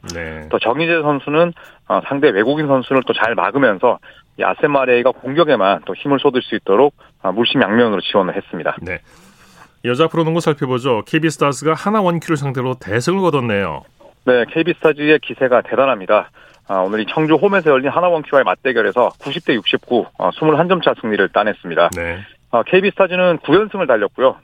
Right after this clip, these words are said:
Speaker 2: 또 벌써 시즌 두 번째 구 연승을, 어, 새기게 됐습니다.
Speaker 1: 네.
Speaker 2: 또 오늘 승리로 이 위 우리은행과의 격차를 여섯 경기로 벌린 반면에, 예, 하나원큐는 직전 경기에서 우리은행을 잡는 이변을,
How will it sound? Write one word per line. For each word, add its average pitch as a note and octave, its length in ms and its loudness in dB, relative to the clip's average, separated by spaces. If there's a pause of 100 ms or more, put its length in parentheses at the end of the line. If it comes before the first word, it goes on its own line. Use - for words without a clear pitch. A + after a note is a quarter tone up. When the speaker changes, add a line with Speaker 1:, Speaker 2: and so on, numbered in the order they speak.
Speaker 2:
또 G2+ 280 -4
벌써 A#2 340 2
시즌 F#3+ 260 -4
두 - 160 -6
번째 F3+ 280 2
구 C#3 140 -4
연승을, C3 480 2 (360)
어, G#2 180 4
새기게 D#3+ 300 2
됐습니다. F#2 540 -4 (100)
Speaker 1:
네. F2 300 -6
Speaker 2:
또 G#2+ 80 2
오늘 B2+ 260 4
승리로 D3 460 2
이 A#2+ 160 -8
위 D3+ 180 -2
우리은행과의 C3+ 880 2
격차를 A#2 440 -2
여섯 F#2 200 -2
경기로 B2 320 0
벌린 G#2+ 280 -2
반면에, G2+ 520 0 (420)
예, A2+ 40 0
하나원큐는 D#3+ 880 0
직전 - 300 -2
경기에서 D3 320 0
우리은행을 E3+ 460 2
잡는 A#2+ 260 -4
이변을, A2+ 400 2